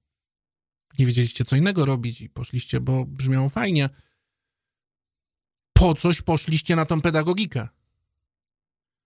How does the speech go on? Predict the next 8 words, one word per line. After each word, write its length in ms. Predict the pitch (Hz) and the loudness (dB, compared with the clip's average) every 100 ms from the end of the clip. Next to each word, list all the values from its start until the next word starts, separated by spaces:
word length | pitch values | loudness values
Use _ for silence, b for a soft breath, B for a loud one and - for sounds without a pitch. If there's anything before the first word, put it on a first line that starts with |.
| _ _ _ _ _ _ _ _ _ _ 131 | _ _ _ _ _ _ _ _ _ _ -6
Jeśli 180 | 131 | 0
nie 60 | 123 | 0
po 100 | 131 | 2
to, 80 | 143 | 2
żeby 200 | 135 131 | 2 2
uczyć 280 | 131 127 120 | 2 0 0
ludzi, 280 | 117 117 | 0 -2
to 200 | 117 127 | -2 -4